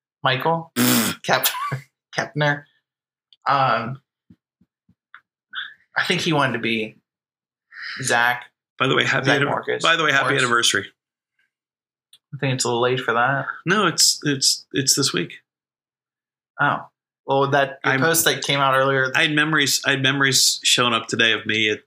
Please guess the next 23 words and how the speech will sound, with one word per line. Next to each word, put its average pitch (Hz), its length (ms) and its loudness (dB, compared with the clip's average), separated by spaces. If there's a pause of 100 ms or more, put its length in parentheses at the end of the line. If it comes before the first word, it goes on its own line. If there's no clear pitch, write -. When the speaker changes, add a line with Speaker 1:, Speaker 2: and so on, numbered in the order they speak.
(140)
Speaker 2:
at 104 140 -4 (100)
their 110 160 0
wedding 110 240 0
reception 98 500 -2
and, 101 100 -10
Speaker 1:
Oh. 165 200 2
Speaker 2:
and 113 180 -2
reading 113 320 0
in 107 120 -4
their 107 120 -4
church. - 540 0 (920)
Speaker 1:
Um, 143 680 0 (1600)
I 185 320 2
like 139 280 -2
Pokemon. - 640 -4 (560)
Speaker 2:
Okay, 147 340 -2 (140)
then 160 120 0
you 160 80 0
can 160 120 0
have 98 220 -2
it. 101 140 -6
Speaker 1:
Okay, 120 320 0
good. - 200 -8